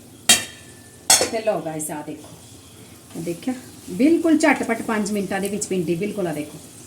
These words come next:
ਬਿਲਕੁਲ ਬਣ ਕੇ ਤਿਆਰ ਹੋ ਗਈ ਹੈ। ਇਸੇ ਤਰ੍ਹਾਂ ਕਰਕੇ ਤੁਸੀਂ ਆਪਣੀ ਭਿੰਡੀ ਨੂੰ ਬਣਾ ਸਕਦੇ ਹੋ, ਭਰਮੀ ਭਿੰਡੀ ਜਿਹਨੂੰ ਕਹਿ ਦਿੰਦੇ ਨਾ, ਸੁੱਕੇ ਮਸਾਲੇ ਵਾਲੀ, ਬਹੁਤ ਜਲਦੀ ਤੇ ਫਟਾਫਟ ਬਣਦੀ ਹੈ ਗਾਇਸ। ਤੇ ਹੁਣ ਇਸ ਤਰ੍ਹਾਂ ਕਰਕੇ ਇਹਨੂੰ ਆਪਾਂ ਕਰ ਦਾਂਗੇ ਬੰਦ, ਕਿਉਂਕਿ ਜੇ ਮਾੜੀ ਮੋਟੀ,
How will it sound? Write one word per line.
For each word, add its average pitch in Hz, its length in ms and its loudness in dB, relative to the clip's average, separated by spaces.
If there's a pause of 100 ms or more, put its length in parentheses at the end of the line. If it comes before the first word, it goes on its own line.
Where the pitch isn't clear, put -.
(460)
ਬਿਲਕੁਲ 208 340 0
ਬਣ 185 220 2
ਕੇ 180 140 -4
ਤਿਆਰ 170 360 -2
ਹੋ 226 160 4
ਗਈ 226 240 0
ਹੈ। 320 60 4 (560)
ਇਸੇ 190 280 0
ਤਰ੍ਹਾਂ 214 200 -2
ਕਰਕੇ 180 360 0 (260)
ਤੁਸੀਂ 202 220 -4
ਆਪਣੀ 190 220 -2
ਭਿੰਡੀ 180 320 -2
ਨੂੰ 165 120 0
ਬਣਾ 170 240 -4
ਸਕਦੇ 202 380 -2
ਹੋ, 269 160 2 (180)
ਭਰਮੀ 208 260 0
ਭਿੰਡੀ 214 260 4
ਜਿਹਨੂੰ 214 240 -2
ਕਹਿ 208 140 -4
ਦਿੰਦੇ 269 240 6
ਨਾ, 539 80 -4 (400)
ਸੁੱਕੇ 294 380 6
ਮਸਾਲੇ 190 440 4
ਵਾਲੀ, 170 300 0
ਬਹੁਤ 190 320 0
ਜਲਦੀ 208 500 2
ਤੇ 233 120 0
ਫਟਾਫਟ 165 480 -6
ਬਣਦੀ 170 360 -2
ਹੈ 196 60 -6
ਗਾਇਸ। 214 240 0 (500)
ਤੇ 175 60 -4
ਹੁਣ 160 180 -2
ਇਸ 160 100 -4
ਤਰ੍ਹਾਂ 175 200 -4
ਕਰਕੇ 160 280 -6
ਇਹਨੂੰ 175 180 -2
ਆਪਾਂ 165 200 -8
ਕਰ 151 220 -6
ਦਾਂਗੇ 160 200 -4
ਬੰਦ, 165 320 -4
ਕਿਉਂਕਿ 214 300 -6
ਜੇ 190 100 -4
ਮਾੜੀ 170 240 -2
ਮੋਟੀ, 185 300 -4